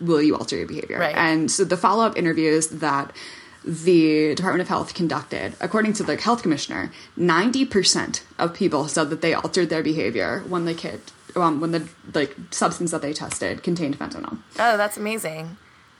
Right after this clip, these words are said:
Speaker 2: I, I mean,
Speaker 1: It, yeah.
Speaker 2: honestly, that's one of the biggest questions that we face, um, from legislators, and I haven't had any data so far to back this up when they are asking about the effectiveness of, um, fentanyl testing strips, right?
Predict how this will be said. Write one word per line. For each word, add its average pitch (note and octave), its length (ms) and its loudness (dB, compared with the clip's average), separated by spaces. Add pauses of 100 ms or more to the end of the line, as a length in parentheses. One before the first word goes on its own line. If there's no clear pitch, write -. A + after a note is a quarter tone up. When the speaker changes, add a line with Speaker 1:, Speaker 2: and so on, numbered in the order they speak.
(380)
Speaker 2:
I, G#3 160 4
I - 20 2
mean, A#3+ 160 4
Speaker 1:
It, - 80 2
yeah. G#3+ 80 8
Speaker 2:
honestly, B3 340 2
that's G#3+ 220 0
one G3 160 2
of G3+ 80 0
the G#3+ 100 0
biggest F#3+ 360 -4
questions F3 640 -4
that D#3 320 0
we F3 160 -2
face, F3+ 580 -6
um, D#3+ 240 2
from E3 220 -8
legislators, D#3+ 640 -2
and D#3+ 220 -2
I E3+ 200 0
haven't F3+ 240 -4
had E3 320 -2
any D#3+ 380 -6
data E3 340 -4
so D#3 160 -6
far D3+ 400 0 (340)
to F3+ 100 -8
back F3 220 0
this E3+ 160 -4
up G3 180 2
when F3 120 0
they E3+ 120 0
are G3 200 4
asking F3 360 -2
about D3+ 340 -2
the E3 60 -8
effectiveness D#3+ 640 -8
of, D#3 400 -4 (480)
um, D#3+ 340 2
fentanyl E3+ 420 -2
testing F3 360 -6
strips, - 560 -12
right? E3 300 0